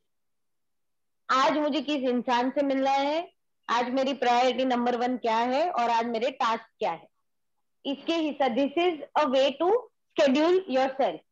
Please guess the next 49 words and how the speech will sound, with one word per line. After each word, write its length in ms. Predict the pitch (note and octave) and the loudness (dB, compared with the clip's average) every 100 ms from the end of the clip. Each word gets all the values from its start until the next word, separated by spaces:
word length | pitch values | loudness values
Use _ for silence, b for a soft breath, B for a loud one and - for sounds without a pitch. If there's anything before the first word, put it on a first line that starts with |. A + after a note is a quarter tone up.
| _ | _
खुद 200 | D4 A#3 - | -10 -8 -2
का 100 | D#4 | -2
self 300 | D#4 C4+ C4 | 0 -2 -2
planning 400 | C4 A#3 A#3 A3+ | -2 -2 -2 -2
करने 180 | G#3 G#3 | -2 -2
के 100 | B3 | -2
लिए 100 | C4+ | -2
कि 120 | D4 | 0
भाई 160 | C#4 | 0
कौन 260 | C4+ A#3 A3 | 0 0 0
से 140 | A#3 | -2
लोगों 460 | B3+ A3+ A#3 B3 C4+ | 0 0 2 0 -2
के 160 | C4+ C#4 | -6 -6
साथ 180 | C4+ B3+ | -2 -2
आज 140 | B3+ | -2
मिलना 260 | A#3+ A#3 A#3+ | -2 -2 -2
है, 300 | C4 D#4+ - _ _ _ - | -2 -4 -6 _ _ _ -4
priority 460 | A#3 B3 C4 C#4 | 0 2 0 -4
क्या 200 | B3+ B3+ | -4 -2
है 200 | A3+ C4+ | -2 -2
और 140 | E4+ D4 | -2 -2
task 380 | C4 G#3+ G#3 - | -2 -4 -4 -8
क्या 120 | E3+ | -10
है। 120 | - _ _ _ _ _ _ - | -10 _ _ _ _ _ _ -12
इसमें 300 | A#3+ - D4 | -10 -4 -2
वो 120 | D4+ | -2
क्या 180 | D#4 D4 | -2 -2
करते 280 | D4 C#4 C4+ | -2 -2 -4
हैं 80 | C#4 | -4
कि 60 | |
भाई 140 | C#4+ D#4 | -4 -2
diary, 380 | B3+ A#3 A#3 C#4 | 0 0 -2 -4
pen 220 | B3 C4 | -4 -2
या 80 | C#4 | -2
जो 200 | A#3+ B3 | -2 -4
भी 100 | C4+ | -4
टूल 260 | C#4 C#4 | -4 -2
वो 120 | C4+ | 0
यूज़ 260 | C4+ B3 C4 - | 0 -2 -4 -4
करते 260 | A3+ A3 | -4 0
हैं, 180 | A#3 D#4+ | 0 0
उसमें 360 | F4 C4 - C#4 | 0 -4 -2 0
ये 180 | C4 D4 | 2 0
तीन 380 | - D4+ F4 | 2 2 2
चीजों 320 | C#4+ D4+ C4+ C#4+ | 0 0 0 2
का 120 | C#4+ | 2
mention 420 | C4 A3+ A3+ B3 | 2 -2 -2 -2
होता 220 | G#3+ F3 | -2 -4
है। 120 | E3 | -8